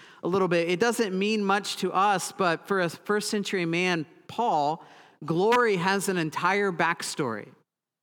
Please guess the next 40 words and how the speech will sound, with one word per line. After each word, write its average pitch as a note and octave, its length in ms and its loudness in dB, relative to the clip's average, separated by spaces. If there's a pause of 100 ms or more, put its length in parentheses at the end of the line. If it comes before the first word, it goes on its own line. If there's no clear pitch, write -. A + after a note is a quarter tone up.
(1600)
This F3 200 -2
word G3+ 220 0
glory G3+ 480 2
is F#3 160 -2
the F3 100 -2
Hebrew, F#3+ 420 -2 (260)
Hebrew A3 300 0
word G3 260 0
kavod, F#3+ 560 2 (320)
and F3+ 120 0
it's F3 180 -2
mentioned G3 420 0
hundreds A3 720 -2
of G3 160 -2
times F3+ 680 0 (400)
in F3 140 0
the F3 80 0
scriptures. - 880 -4 (540)
And C#3 100 0
it's, F3 220 -6 (160)
the E3 120 -4
scholars, A3+ 460 0
they F#3+ 120 0
tell G#3 200 0
us G3+ 140 -2
it's F#3+ 100 -2
actually G#3+ 240 -2
kinda G3+ 240 -2
hard F#3+ 460 0
to G3 100 -6
translate F3 640 -2
because E3 360 -4
of E3 100 -4
how F3 140 -2
many F3+ 180 -2
different E3 380 -4
ways E3+ 300 -2
that D#3 100 -6
it's D3+ 200 -6
used. F3 460 -2